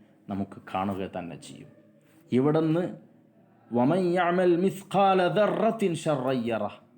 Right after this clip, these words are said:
തിന്മയുടെ ഒരു ചെറിയ കടുക് മണി മാത്രമേ ചെയ്തിട്ടുള്ളൂവെങ്കിൽ പോലും അതിൻ്റെ തിക്തഫലവും അന്ന് അനുഭവിക്കേണ്ടി വരും. ഇതാണ് ഇസ്ലാം മുന്നോട്ട് വെക്കുന്ന ആദർശം.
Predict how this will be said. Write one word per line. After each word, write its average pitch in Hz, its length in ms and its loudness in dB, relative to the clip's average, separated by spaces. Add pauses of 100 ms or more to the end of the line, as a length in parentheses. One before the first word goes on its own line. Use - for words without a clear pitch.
(680)
തിന്മയുടെ 175 640 4 (100)
ഒരു 170 120 6 (180)
ചെറിയ 180 320 2 (140)
കടുക് 170 480 2
മണി 180 220 2 (340)
മാത്രമേ 165 560 0 (120)
ചെയ്തിട്ടുള്ളൂവെങ്കിൽ 131 920 0
പോലും 95 240 -4 (920)
അതിൻ്റെ 120 380 2 (140)
തിക്തഫലവും 117 760 0 (540)
അന്ന് 123 280 4 (100)
അനുഭവിക്കേണ്ടി 127 760 2
വരും. 98 240 -2 (680)
ഇതാണ് 104 340 -2 (680)
ഇസ്ലാം 147 520 2 (440)
മുന്നോട്ട് 107 480 0
വെക്കുന്ന 95 380 -4 (840)
ആദർശം. 101 480 -4